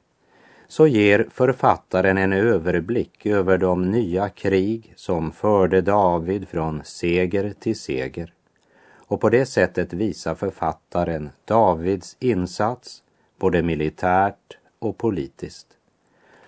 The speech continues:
Och för dig som har intresse av att studera detta mer detaljerat, så kan du ta dig tid och vers för vers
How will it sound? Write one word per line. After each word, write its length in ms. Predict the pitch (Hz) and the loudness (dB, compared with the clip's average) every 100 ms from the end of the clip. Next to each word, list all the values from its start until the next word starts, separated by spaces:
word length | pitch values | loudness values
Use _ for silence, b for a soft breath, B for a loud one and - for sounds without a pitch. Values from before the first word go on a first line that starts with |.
| b | b
Och 260 | b - 113 | b -2 2
för 100 | 139 | 4
dig 280 | 131 90 92 | 4 4 2
som 300 | - 110 95 | 0 0 0
har 400 | 101 87 92 110 | 0 2 0 0
intresse 880 | 110 113 - 104 - - - 95 - | -2 -2 -2 -2 -4 -8 -2 -2 0
av 240 | 117 90 | 0 2
att 260 | 92 - - | 2 0 -8
studera 640 | - - 120 101 80 80 85 | -6 -2 2 2 0 0 0
detta 400 | 107 - - 82 | -2 -4 -4 -4
mer 280 | 87 73 71 | -2 -4 -6
detaljerat, 1120 | 76 76 90 92 76 73 73 87 - _ _ b b b b b | -6 -4 -2 -2 -2 -6 -6 -8 -12 _ _ b b b b b
så 300 | - 87 73 67 | -6 -4 -4 -4
kan 280 | 92 92 95 | 0 0 2
du 200 | 98 101 | -2 -2
ta 300 | 104 98 92 | -2 0 2
dig 220 | 98 101 | 0 -2
tid 460 | - 95 98 107 | -2 -2 -2 -4
och 180 | 85 73 - | -4 -4 -8
vers 560 | 82 85 85 - - _ _ | -8 -6 -6 -10 -20 _ _
för 160 | 107 98 | 0 0
vers 480 | 92 95 110 - | 2 2 0 -10